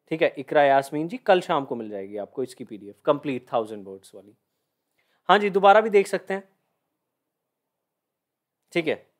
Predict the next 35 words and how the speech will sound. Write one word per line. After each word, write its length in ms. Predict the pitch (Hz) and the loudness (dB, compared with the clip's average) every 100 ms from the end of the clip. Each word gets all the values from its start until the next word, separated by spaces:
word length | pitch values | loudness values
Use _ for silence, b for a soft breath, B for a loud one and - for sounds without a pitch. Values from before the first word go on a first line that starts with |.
| _ _ _ _ _ _ - | _ _ _ _ _ _ -2
चलिए 300 | 123 95 85 _ _ _ _ _ _ _ _ _ | -2 -2 -16 _ _ _ _ _ _ _ _ _
आगे 200 | - 170 | 2 4
बढ़ते 260 | 175 165 180 | 4 2 2
हैं 100 | 180 | 0
भाई, 160 | 175 226 _ _ _ _ _ - | -2 -4 _ _ _ _ _ -8
ठीक 120 | 143 | -2
है? 60 | 123 | -2
अगर 180 | 120 143 | -2 -4
कोई 220 | 160 160 | -2 2
और 200 | 156 160 | 4 6
डाउट 280 | 156 160 160 | 4 4 -2
होता 200 | 147 180 | -2 -2
है, 180 | 226 _ _ _ _ _ _ _ | -2 _ _ _ _ _ _ _
हाँ 120 | 135 160 | -2 0
जी, 300 | 156 120 - | 0 -6 -2
आ, 240 | 131 120 127 | 2 4 4
शेयर 340 | - 160 180 | 0 2 2
किया 260 | 175 175 170 | 2 0 0
तो 120 | 180 | -2
कंपि-, 440 | 165 139 - 175 185 | -6 -8 -8 -8 -6
कंपटीशन 500 | - 135 156 160 175 | -4 -4 -4 -4 -4
बढ़ 160 | 143 147 | 0 0
जाएगा। 400 | 147 143 123 117 | 2 2 2 2
राहुल 320 | 127 135 175 | 4 2 2
कुमार 280 | 170 170 170 | 0 0 0
जी, 160 | 180 196 | 0 -4
नहीं, 400 | 165 180 151 107 _ _ _ _ _ - | -2 -4 -6 -8 _ _ _ _ _ -10
कंपटीशन 460 | 113 147 147 180 | -6 -4 -4 0
बढ़ेगा 360 | 139 143 175 180 | 2 2 2 0
नहीं, 240 | 156 110 - _ _ _ _ _ _ _ _ _ _ _ _ _ _ _ _ _ _ _ 151 139 | -2 -6 -12 _ _ _ _ _ _ _ _ _ _ _ _ _ _ _ _ _ _ _ -20 -16
ठीक 140 | - 151 | -10 -8
है, 60 | |
कंपटीशन 520 | 120 127 127 135 156 127 | -6 -8 -8 -10 -8 -4
बढ़ेगा 320 | 117 123 120 | -4 -4 -6
नहीं। 140 | 95 | -8